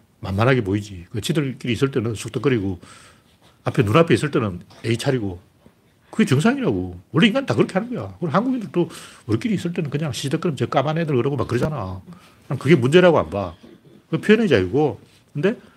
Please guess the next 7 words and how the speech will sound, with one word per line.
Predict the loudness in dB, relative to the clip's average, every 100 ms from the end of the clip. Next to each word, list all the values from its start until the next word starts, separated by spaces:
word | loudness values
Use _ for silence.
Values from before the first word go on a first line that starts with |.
| _ -20 4
면전에서 | 6 8 6 6
그러면 | 4 2
안 | -2
돼. | -8 -10 -14 _ _ _ _ _ _ _ _ -18 -18 -20 -20 -20 -20 -20
흑인들도 | 2 2 4 0
지들끼리 | 0 -2 -2 -4
막 | -4 -8